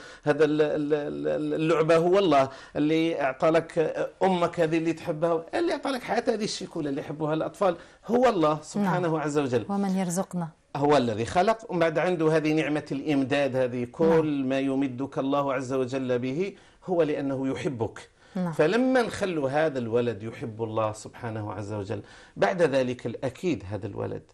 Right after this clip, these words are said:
Speaker 1: بإذن الله عز وجل، لأنه مفطور على هذه فطرة في الإنسان، أنه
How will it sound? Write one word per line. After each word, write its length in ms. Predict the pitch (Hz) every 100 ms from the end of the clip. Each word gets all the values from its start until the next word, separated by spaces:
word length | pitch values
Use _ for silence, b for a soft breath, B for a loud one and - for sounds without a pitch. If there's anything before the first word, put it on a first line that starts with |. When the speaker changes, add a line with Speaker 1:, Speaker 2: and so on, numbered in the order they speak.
| _
Speaker 1:
بإذن 260 | 123 123 120
الله 340 | 113 120 117 107
عز 140 | 117
وجل، 440 | 117 117 117 147 - _ _ _ _ _ _ _ _ -
لأنه 260 | 107 135 147
مفطور 380 | 147 - 139
على 340 | 104 110 110 104 B B -
هذه 160 | 113
فطرة 340 | 120 - 113 107
في 80 |
الإنسان، 520 | - - 107 - - - b b b -
أنه 480 | 113 117 123 127